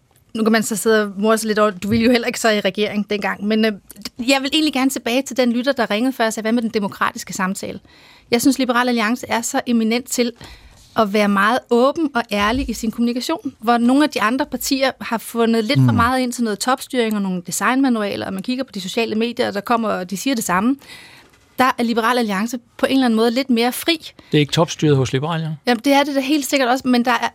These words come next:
Speaker 1: bliver også åbnet op for, at man faktisk skal sige noget andet, end at det bare er, hvor man tænker, "Okay, nu er der en eller anden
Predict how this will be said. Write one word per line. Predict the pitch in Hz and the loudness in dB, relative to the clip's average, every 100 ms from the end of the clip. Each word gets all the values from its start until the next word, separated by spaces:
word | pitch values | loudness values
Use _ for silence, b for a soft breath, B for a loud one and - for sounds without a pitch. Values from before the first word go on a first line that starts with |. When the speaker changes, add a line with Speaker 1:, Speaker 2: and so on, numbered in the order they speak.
| - | -4
Speaker 1:
bliver | 254 - | -4 2
også | 269 311 311 | 2 2 0
åbnet | 262 233 226 | -2 0 0
op | 226 262 | 0 -2
for, | - 247 | -2 -2
at | 233 | 0
man | 220 208 | -2 -2
faktisk | 202 233 - - | -2 -2 -4 -10
skal | - | -8
sige | - - 277 | -4 0 2
noget | 285 202 | 2 0
andet, | 196 240 262 | -2 0 0
end | 220 214 | -2 -2
at | - | -6
det | 190 | -4
bare | - 214 247 202 | 0 2 0 0
er, | 214 | 0
hvor | 214 | 0
man | 202 | 0
tænker, | - 208 214 | 0 -2 -2
"Okay, | 214 220 | -2 -2
nu | 226 | 0
er | |
der | 220 | -2
en | |
eller | 214 196 | -2 -4
anden | 208 | -4